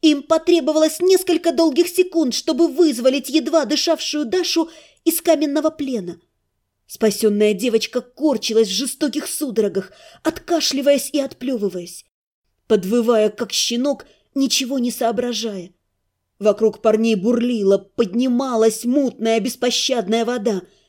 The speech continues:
Наконец, несколько раз свободно вздохнув, Даша немного пришла в себя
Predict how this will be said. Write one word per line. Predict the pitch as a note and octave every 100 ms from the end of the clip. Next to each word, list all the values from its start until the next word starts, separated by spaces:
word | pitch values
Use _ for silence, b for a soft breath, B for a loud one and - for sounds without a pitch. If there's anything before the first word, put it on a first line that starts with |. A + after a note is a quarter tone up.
| b b _
Наконец, | D4+ D4 D#4+ D4+ D4+
несколько | D#4+ E4 E4 E4 E4 D#4+
раз | D#4 -
свободно | C4+ D4+ E4 B3+ D4
вздохнув, | B3 C#4+ D4+ F#4 F4+ b b b _
Даша | B3 D#4 E4
немного | D#4+ D#4+ D#4+ E4
пришла | E4+ E4+ E4+
в | E4
себя | - E4+ E4 C4